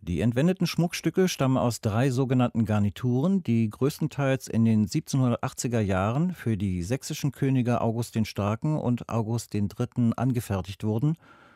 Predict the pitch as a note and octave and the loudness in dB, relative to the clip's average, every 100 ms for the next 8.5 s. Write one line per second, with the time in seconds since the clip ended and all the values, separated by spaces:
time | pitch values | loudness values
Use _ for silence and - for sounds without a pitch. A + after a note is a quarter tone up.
0 | _ - C#2+ - B2 - B2+ C3+ - A2 | _ -10 -8 -4 -4 -2 0 0 0 -4
1 | - C3 F#3 - D#3+ D3 D3 - C#3 - | -2 0 0 0 0 0 -2 0 -2 -2
2 | C3+ A#2 D#2+ B1 - B1+ A#1 - _ _ | -2 -2 -2 -4 -8 -10 -12 -14 _ _
3 | _ - - - C#2 D2+ D3+ E3 C3 - | _ -20 -20 -10 -6 0 0 2 0 0
4 | A2+ A#2+ G#2+ A#2+ D3+ D#3 - C3+ B2 A#2 | 2 2 2 0 0 -2 -2 -4 -2 0
5 | A2 A2 F#2+ A2+ G3+ - A2 - G2+ F#2+ | 0 2 2 0 -2 -2 -2 0 0 0
6 | F#2 C3+ - - A2 G#2 - G2 A2+ D#3+ | -2 -4 -6 -4 -2 -2 -2 0 2 0
7 | - C#3 - A#2+ - A#2+ - - - A2+ | -2 -6 -6 -8 -2 0 0 -4 -6 -4
8 | A2 F2 F2+ C3 | -4 0 0 0